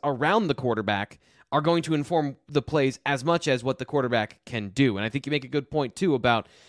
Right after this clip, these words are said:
we've talked about the run game a lot, of making sure everyone's in the right position and everyone is, uh,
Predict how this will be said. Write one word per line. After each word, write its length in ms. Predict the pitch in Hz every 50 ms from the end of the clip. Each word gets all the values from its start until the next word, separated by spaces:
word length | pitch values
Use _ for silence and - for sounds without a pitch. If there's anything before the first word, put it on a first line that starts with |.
| - - -
we've 100 | 127 117
talked 200 | - 151 135 123
about 140 | 120 127 117
the 80 | - 117
run 320 | 110 113 143 147 143 143
game 300 | 131 123 113 107 107 98 -
a 60 | -
lot, 420 | 110 101 101 113 117 101 85 78 - -
of 340 | 104 98 95 95 - - - _ _ _ _ -
making 340 | 107 104 110 107 - 127 123
sure 220 | - - 139 127
everyone's 420 | 127 123 127 127 131 127 127 - - -
in 180 | 131 131 123 120
the 100 | 127 127
right 460 | 117 107 107 120 120 117 117 - - _ -
position 640 | 117 113 104 110 117 110 - 113 110 107 104 110 - _ _ _ -
and 160 | 104 101 101
everyone 540 | 107 113 110 120 123 120 117 117 117 117 110
is, 520 | - 107 110 107 107 107 107 104 - - - -
uh, 300 | 110 110 107 104 104